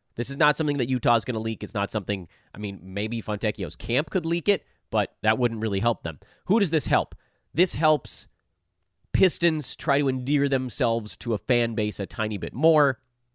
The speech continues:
and to a player, frankly, a tiny bit more, who, again, is about to be a restricted free agent,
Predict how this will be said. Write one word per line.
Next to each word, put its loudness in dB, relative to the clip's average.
and 0
to 4
a 4
player, -2
frankly, -2
a -2
tiny -4
bit -10
more, -4
who, 2
again, 2
is -4
about -2
to -18
be -4
a -6
restricted -6
free -2
agent, 2